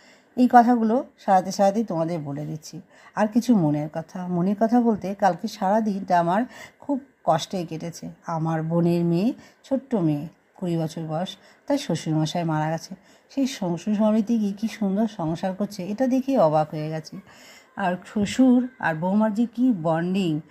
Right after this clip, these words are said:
মানে কী বলবো তোমাদেরকে, আমি ভাষায় বোঝাতে পারছি না। এত কান্নাকাটি করছিল,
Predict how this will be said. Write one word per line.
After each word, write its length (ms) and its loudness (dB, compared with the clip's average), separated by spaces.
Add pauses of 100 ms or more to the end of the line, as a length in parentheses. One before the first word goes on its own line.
(380)
মানে 280 -2 (320)
কী 160 4
বলবো 440 -2
তোমাদেরকে, 300 2
আমি 200 6
ভাষায় 440 -4
বোঝাতে 340 -6
পারছি 280 -8
না। 200 -8 (340)
এত 220 -4
কান্নাকাটি 640 0
করছিল, 500 -4